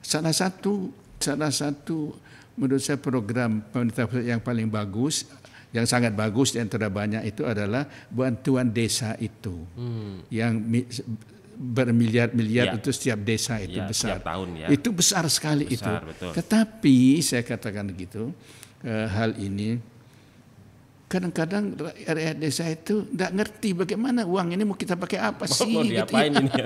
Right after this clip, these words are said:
Speaker 1: <laughs> Mau diapain itu, gitu,
Speaker 2: Iya.
Speaker 1: ya. Jadi, karena itu mereka tetap memerlukan bimbingan. Se-,
Speaker 2: Hmm.
Speaker 1: se-, sehingga saya pernah sampaikan bahwa mestinya penyerahan uang itu serta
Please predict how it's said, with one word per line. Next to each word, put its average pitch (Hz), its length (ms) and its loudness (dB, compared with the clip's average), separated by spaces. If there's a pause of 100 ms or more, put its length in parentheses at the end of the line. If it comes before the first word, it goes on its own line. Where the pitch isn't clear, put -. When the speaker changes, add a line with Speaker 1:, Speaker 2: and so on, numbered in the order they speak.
Speaker 1:
<laughs> 156 100 -2
Mau 151 120 8
diapain 170 640 2
itu, 175 360 -2 (120)
gitu, 156 200 2
Speaker 2:
Iya. 165 200 2
Speaker 1:
ya. - 0 - (440)
Jadi, 214 220 0 (1040)
karena 165 260 0
itu 175 200 -2
mereka 175 320 -2
tetap - 280 -6
memerlukan 156 520 0
bimbingan. 139 800 4 (380)
Se-, - 180 -4
Speaker 2:
Hmm. 120 160 -4
Speaker 1:
se-, 117 240 -2
sehingga 120 320 2
saya 120 220 0
pernah 110 260 -2
sampaikan 110 800 -2 (380)
bahwa 120 640 0
mestinya 143 760 2 (580)
penyerahan 131 540 4
uang 110 380 0
itu 160 520 -4
serta 131 380 -2